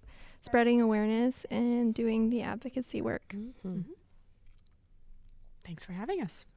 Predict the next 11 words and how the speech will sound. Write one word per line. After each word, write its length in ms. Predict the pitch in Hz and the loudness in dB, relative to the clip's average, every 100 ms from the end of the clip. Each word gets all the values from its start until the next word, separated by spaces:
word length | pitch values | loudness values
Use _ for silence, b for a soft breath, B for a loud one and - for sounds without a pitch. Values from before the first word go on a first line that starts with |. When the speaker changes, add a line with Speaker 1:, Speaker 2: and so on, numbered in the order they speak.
| - - - | -20 -10 0
Speaker 1:
<laughs> 1700 | 247 247 170 185 - 185 175 - - - - - - - - - 262 | 4 4 0 -8 -10 -14 -16 -18 -18 -18 -18 -18 -20 -18 -18 -6 0
All 120 | 254 | 4
right, 220 | 247 208 | 4 4
now, 320 | 220 233 233 262 | 4 4 2 0
Catherine, 440 | - 277 311 294 | -2 -2 0 4
would 200 | 285 262 | 4 4
you 80 | 302 | 2
like 140 | 349 - | 0 0
to 100 | 294 | 4
get 160 | 262 | 8
into 800 | 247 233 - 240 233 226 226 220 | 10 8 8 10 12 12 10 8